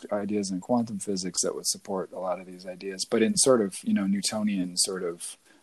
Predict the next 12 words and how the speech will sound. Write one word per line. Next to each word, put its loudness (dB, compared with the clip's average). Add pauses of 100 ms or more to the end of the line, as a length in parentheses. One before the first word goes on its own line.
(340)
hard 6
science 4
type 2
stuff, 2
you -6
know, -2
materialist, 0
deterministic 0
sort 0
of -8
science, 0 (560)
um, 0